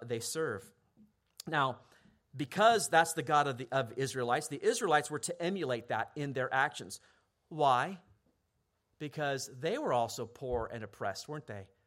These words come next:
For many, many years at the hands of the Egyptians. So they understood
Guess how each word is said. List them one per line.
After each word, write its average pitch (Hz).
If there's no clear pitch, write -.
For 123
many, 175
many 151
years 139
at 123
the 120
hands 120
of 123
the 113
Egyptians. 110
So -
they 190
understood 220